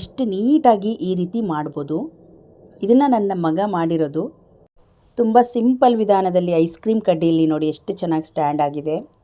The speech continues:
ಅಡುಗೆ ವಿಡಿಯೋ ಏನಾದರೂ ಮಾಡಬೇಕು ಅಂದಾಗ ಈ ಸ್ಟ್ಯಾಂಡ್ ಯೂಸ್ ಆಗುತ್ತೆ. ಫೋನನ್ನು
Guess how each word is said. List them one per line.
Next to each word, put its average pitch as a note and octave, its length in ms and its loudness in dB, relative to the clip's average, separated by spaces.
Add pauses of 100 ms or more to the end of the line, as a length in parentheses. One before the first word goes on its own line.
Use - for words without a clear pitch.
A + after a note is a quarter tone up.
(800)
ಅಡುಗೆ G#3 300 6 (100)
ವಿಡಿಯೋ B3+ 280 4 (100)
ಏನಾದರೂ F#3 280 -2 (140)
ಮಾಡಬೇಕು D#3+ 460 -2
ಅಂದಾಗ D3 280 -6 (440)
ಈ - 100 -4
ಸ್ಟ್ಯಾಂಡ್ F3+ 340 0 (100)
ಯೂಸ್ D#3+ 260 2
ಆಗುತ್ತೆ. D3 340 -4 (680)
ಫೋನನ್ನು D4 420 6